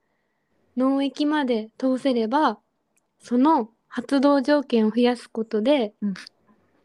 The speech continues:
Speaker 1: 記憶域、
Speaker 2: うん。
Speaker 1: 文字、文字域、夢域が見えてくるって書いてて。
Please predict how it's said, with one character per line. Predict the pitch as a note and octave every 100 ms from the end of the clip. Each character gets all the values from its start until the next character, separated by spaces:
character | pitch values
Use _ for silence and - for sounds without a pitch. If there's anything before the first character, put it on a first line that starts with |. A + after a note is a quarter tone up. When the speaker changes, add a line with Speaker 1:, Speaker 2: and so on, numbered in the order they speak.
| _ _ _ _ -
Speaker 1:
記 | - C4+
憶 | C#4+ C4+ D4
域、 | D4 - D#4 D4+ A3 -
Speaker 2:
う | B3+ B3+
ん。 | - -
Speaker 1:
文 | A#3 A3+ C#4+
字、 | C#4 -
文 | A#3+ C4
字 | C4+ D#4+ D#4
域、 | D#4 F4 C#4+ A3+
夢 | A#3 B3+ C#4+ D4+
域 | C#4+ D4
が | C#4+
見 | C#4 C#4+
え | D5+
て | A#4
く | D5 A4+
る | C5
っ |
て | A4+ -
書 | -
い |
て | -
て。 | -